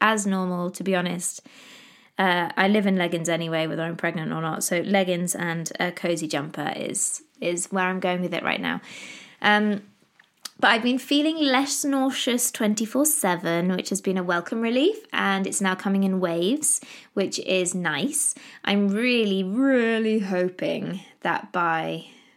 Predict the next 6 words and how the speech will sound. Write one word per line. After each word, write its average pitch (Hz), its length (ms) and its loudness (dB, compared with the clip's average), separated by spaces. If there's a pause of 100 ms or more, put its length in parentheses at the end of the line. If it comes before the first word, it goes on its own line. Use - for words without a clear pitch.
(260)
tomorrow 180 600 -4
<laughs> - 80 -8
that - 580 -4 (1160)
it's 381 240 2
gone 359 260 4
completely. 285 720 2